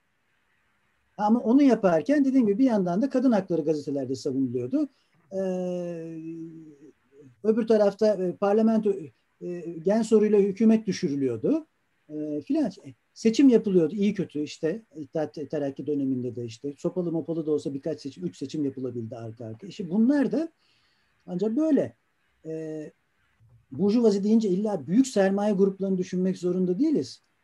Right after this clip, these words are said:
Asker sivil bürokrasi, e, dediğimiz şey de işte burjuvazinin bir kanadı.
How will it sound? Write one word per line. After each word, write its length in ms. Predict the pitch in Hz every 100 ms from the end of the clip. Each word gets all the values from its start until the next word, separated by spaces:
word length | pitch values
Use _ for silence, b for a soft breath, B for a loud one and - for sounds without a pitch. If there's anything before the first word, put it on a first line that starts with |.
| _ _ _ _ _ - 165 170 -
Asker 360 | 175 - 214
sivil 420 | 220 202 233 226 170
bürokrasi, 720 | 175 165 170 156 202 202 190 _
e, 60 | 170 165 156 151 151 147 135
dediğimiz 460 | 160 180 185 196 190
şey 260 | 214 214
de 60 | 180
işte 200 | - 214
burjuvazinin 580 | 196 185 190 170 185 226
bir 140 | 233
kanadı. 480 | 226 233 277 277 -